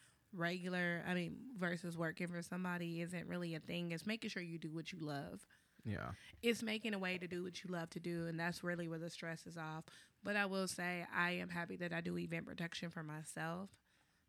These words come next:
Speaker 1: ver-, and for the client, opposed to doing it for a company, 'cause that's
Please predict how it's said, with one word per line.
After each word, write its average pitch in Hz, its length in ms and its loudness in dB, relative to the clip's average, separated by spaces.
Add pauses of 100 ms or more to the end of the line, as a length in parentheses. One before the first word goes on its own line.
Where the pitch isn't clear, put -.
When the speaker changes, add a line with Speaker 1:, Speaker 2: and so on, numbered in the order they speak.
Speaker 1:
ver-, 165 340 2
and 190 200 4
for 175 120 2
the 165 100 -4
client, 165 720 -2
opposed 165 460 -2
to 170 60 -8
doing 165 180 -2
it 170 100 -8
for 156 160 -2
a 160 80 -4
company, 160 420 -4
'cause 170 160 -6
that's 175 320 0